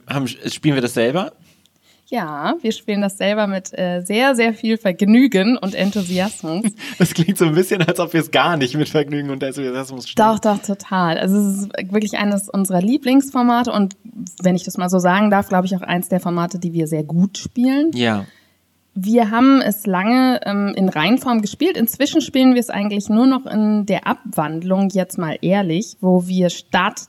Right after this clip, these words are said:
Speaker 2: des, ähm, Monologisten ein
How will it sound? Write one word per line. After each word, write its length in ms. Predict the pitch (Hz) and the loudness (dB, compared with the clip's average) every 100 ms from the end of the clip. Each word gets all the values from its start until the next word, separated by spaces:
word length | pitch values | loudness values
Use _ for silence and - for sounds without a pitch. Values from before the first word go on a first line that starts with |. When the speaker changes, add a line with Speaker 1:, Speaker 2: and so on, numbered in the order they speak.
| _ | _
Speaker 2:
des, 400 | 190 185 185 - 185 | 0 0 -2 -12 -10
ähm, 200 | 170 170 | -8 -4
Monologisten 1080 | 185 190 185 170 165 247 247 - 202 254 - - - _ _ - | -2 0 0 -2 -2 -4 -4 -4 -2 -2 -4 -20 -20 _ _ -2
ein 240 | 196 196 | 2 2